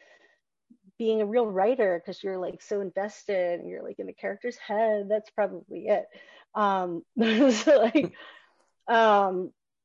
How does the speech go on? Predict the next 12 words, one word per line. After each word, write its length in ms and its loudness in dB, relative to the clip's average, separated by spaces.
you 180 2
know, 100 4
I 160 4
mean, 200 4
I 180 2
just, 380 -4
you 160 -2
know, 120 2
I 220 -2
was 340 -2
a, 400 -6
um, 460 -6